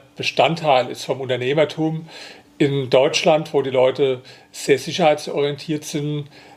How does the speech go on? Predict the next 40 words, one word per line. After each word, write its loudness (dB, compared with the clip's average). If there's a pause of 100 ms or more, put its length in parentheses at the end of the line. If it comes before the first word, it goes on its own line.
(140)
akzeptieren 2
sie 0
irgendwie -2
keinen 0
Verlust 0
oder 2
kein 0
Scheitern. 0 (320)
Das -4
ist -2
ja 6
dann 0
auch, 2 (400)
man -2
sieht -4
es -4
ja 6
auch 0
am 0
Anlageverhalten, 2
dass -2
die -4
Leute 2 (380)
ihr 2
Geld 4
hier 2
lieber 2
aufs, 0
äh, -4 (280)
Sparbuch 0
legen 0
oder 2
aufs -4
Tagesgeldkonto -2
oder -4
was -2
weiß -2
ich, -2
weil 2
sie -2